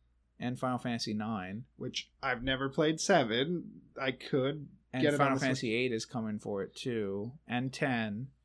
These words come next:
Speaker 2: All right,
Speaker 1: And
Speaker 2: we don't need to
Speaker 1: twelve
Speaker 2: g-,
Speaker 1: is on
Speaker 2: all
Speaker 1: it
Speaker 2: right,
Speaker 1: as
Speaker 2: we,
Speaker 1: well.
Speaker 2: Kingdom Hearts or something? I don't need King-,
Speaker 1: Uh,
Speaker 2: I don't want
Speaker 1: Kingdom
Speaker 2: it.
Speaker 1: Hearts isn't on
Speaker 2: Good.
Speaker 1: it right now.
Speaker 2: And then
Speaker 1: But yeah, like, all the old Final Fantasies are on it, going, or are going to be, so.
Speaker 2: And then a good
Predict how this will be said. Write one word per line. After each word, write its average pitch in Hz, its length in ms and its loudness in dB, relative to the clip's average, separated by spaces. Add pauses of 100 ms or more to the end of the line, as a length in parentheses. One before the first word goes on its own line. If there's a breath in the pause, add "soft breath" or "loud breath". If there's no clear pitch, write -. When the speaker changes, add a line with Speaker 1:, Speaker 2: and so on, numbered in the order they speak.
(680)
Speaker 2:
All 98 80 -6
right, 87 100 -4
Speaker 1:
And 135 140 2
Speaker 2:
we 165 60 2
don't 175 120 6
need 143 60 10
to 139 60 10
Speaker 1:
twelve 135 160 6
Speaker 2:
g-, 135 60 -2
Speaker 1:
is 120 100 0
on 117 200 2
Speaker 2:
all 165 60 6
Speaker 1:
it 165 40 6
Speaker 2:
right, 147 100 6
Speaker 1:
as 135 60 2
Speaker 2:
we, 123 80 4
Speaker 1:
well. 117 380 -2 (340 soft breath)
Speaker 2:
Kingdom 156 280 2
Hearts 151 320 4
or 156 80 4
something? 160 480 4
I 147 80 0
don't 143 120 0
need 139 140 4
King-, 143 120 6
Speaker 1:
Uh, 139 240 6
Speaker 2:
I 143 40 4
don't 135 160 2
want 120 140 0
Speaker 1:
Kingdom 180 220 2
Speaker 2:
it. - 20 2
Speaker 1:
Hearts 139 260 2
isn't 117 240 -2
on 95 300 -6 (100)
Speaker 2:
Good. 110 220 -2
Speaker 1:
it 101 140 -8 (100)
right 104 200 -8
now. 87 280 -12 (180)
Speaker 2:
And 147 140 0
then 139 220 6
Speaker 1:
But 127 60 2
yeah, 131 160 6
like, 117 200 -2
all 156 180 8
the 160 80 6
old 151 260 2
Final 131 200 0
Fantasies 123 420 -4
are 98 100 -4
on 101 200 -2
it, 82 200 -8
going, 87 240 -8
or 120 200 0
are 104 40 -2
going 110 280 -2
to 92 60 -6
be, 90 200 -6
so. 87 400 -6 (260)
Speaker 2:
And 165 140 4
then 156 80 6
a 131 140 6
good 151 400 2